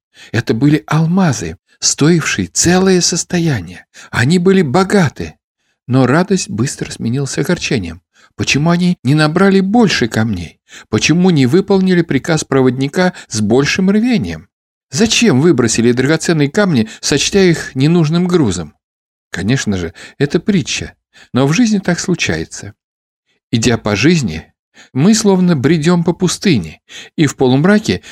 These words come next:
не замечаем того, что встречается на пути. Мы воспринимаем только то, что здесь и сейчас, не способные рассмотреть будущее, особенно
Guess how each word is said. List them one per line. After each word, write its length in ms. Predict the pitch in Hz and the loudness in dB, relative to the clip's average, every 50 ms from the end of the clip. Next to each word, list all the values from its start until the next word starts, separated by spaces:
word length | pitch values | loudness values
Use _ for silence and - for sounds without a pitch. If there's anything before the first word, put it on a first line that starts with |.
| - - - | -16 -6 -2
не 140 | 139 147 | 0 0
замечаем 520 | 143 156 165 170 151 - - 165 156 147 139 | 2 2 0 0 0 0 0 0 0 0 0
того, 260 | - 143 151 175 165 | -2 0 0 0 -2
что 180 | - - 120 - | -2 -4 -4 -6
встречается 600 | - - 98 90 - - 101 98 90 - - 98 | -4 -4 -6 -4 -4 -2 -2 -4 -4 -4 -6 -8
на 100 | 95 92 | -8 -10
пути. 460 | - - 95 - - - 85 87 - _ _ _ _ _ _ - - - _ | -10 -12 -12 -12 -12 -16 -18 -20 -20 _ _ _ _ _ _ -20 -20 -12 _
Мы 260 | - 110 123 135 139 | 0 2 2 4 4
воспринимаем 720 | 123 123 120 - - 123 120 123 131 135 143 143 139 135 123 | 2 2 0 0 0 0 0 2 2 2 2 2 2 0 0
только 360 | - 135 120 110 - 110 98 | 0 0 0 0 -2 -4 -6
то, 340 | - - - 160 190 190 190 - - - - - | -2 0 2 2 2 2 0 -4 -12 -20 -18 -16
что 220 | - - - 139 | -8 -2 0 0
здесь 340 | 135 127 147 208 214 - - | 2 2 2 0 0 0 0
и 40 | 185 | -2
сейчас, 680 | 165 - 196 190 - - - 98 90 82 - - - - _ _ _ _ - | -2 0 -2 -2 -2 -2 -2 -2 -4 -4 -8 -12 -16 -20 _ _ _ _ -4
не 100 | 110 104 | -4 -2
способные 640 | 104 - 110 95 - - 160 147 131 107 95 87 85 - _ | -2 -2 -4 -2 0 0 0 0 0 0 -2 -2 -6 -6 _
рассмотреть 680 | - 131 147 - - 147 147 151 147 - 185 165 131 110 | -2 0 0 0 -2 0 0 -2 0 0 -2 -2 -2 0
будущее, 720 | 104 123 139 123 - - - - - 80 78 - - _ _ _ _ - - - | 0 2 2 2 0 -2 -4 -6 -8 -12 -14 -16 -20 _ _ _ _ -20 -16 -10
особенно 640 | - 98 104 - - 165 160 156 120 95 82 80 85 | -6 -4 -2 0 0 0 0 0 -2 -2 -4 -10 -14